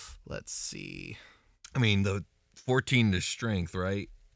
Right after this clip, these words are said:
Speaker 2: Thirteen becomes a fourteen into strength?
Speaker 1: It's saying I got, I got one point from strength for my Tavern Brawler feat, so I'm gonna leave that at fourteen.
Speaker 2: Oh,
Speaker 1: So,
Speaker 2: okay.
Speaker 1: um, I'm gonna go and bring some of my negatives out, I think.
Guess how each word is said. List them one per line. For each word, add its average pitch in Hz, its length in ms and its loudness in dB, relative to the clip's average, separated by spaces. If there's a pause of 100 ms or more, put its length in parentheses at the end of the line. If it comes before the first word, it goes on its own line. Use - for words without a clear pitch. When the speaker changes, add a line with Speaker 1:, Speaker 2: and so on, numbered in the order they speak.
(280)
Speaker 2:
Thirteen 104 380 2
becomes 98 240 0
a 90 60 -2
fourteen 104 400 -2
into 92 180 0
strength? 117 400 -6 (500)
Speaker 1:
It's - 180 -8
saying 170 400 0
I 135 100 4
got, 185 340 6
I 135 120 2
got 175 200 8
one 160 180 2
point 151 240 -2
from 131 120 -4
strength 127 380 0
for 120 100 -8
my 110 140 2
Tavern 120 460 0
Brawler 156 340 4
feat, 180 420 -6
so 120 240 0
I'm 113 100 4
gonna 131 160 0
leave 117 200 0
that 113 120 6
at 110 120 -2
fourteen. 113 420 -4 (100)
Speaker 2:
Oh, 87 840 0
Speaker 1:
So, 113 260 2
Speaker 2:
okay. 87 260 2
Speaker 1:
um, 113 520 4 (100)
I'm 120 140 0
gonna 143 160 0
go 139 440 4
and 113 160 -2
bring 127 180 2
some 127 200 -2
of 120 80 0
my 110 160 2
negatives 123 600 -2
out, 165 380 -2 (500)
I 151 60 -6
think. 165 400 -6